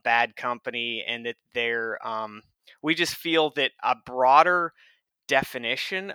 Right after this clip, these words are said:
of esports was required when you're looking at the valuation of the industry. And I have a lot of subpoints to go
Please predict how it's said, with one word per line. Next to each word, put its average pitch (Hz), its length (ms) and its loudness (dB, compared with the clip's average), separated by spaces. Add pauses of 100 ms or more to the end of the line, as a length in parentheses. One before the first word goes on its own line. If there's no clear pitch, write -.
of 127 200 -2 (100)
esports 151 800 -8
was 131 360 0
required 113 920 -2 (320)
when 127 240 -4
you're 123 120 -4
looking 139 360 -2
at 127 120 -2
the 135 60 -8
valuation 120 720 0
of 107 140 -12
the - 160 -14
industry. 117 560 -8
And 110 80 -8
I 110 60 -4
have 127 200 0
a 120 100 0
lot 117 440 0
of 135 80 -2 (160)
subpoints - 720 -4
to 127 100 -10
go 123 480 0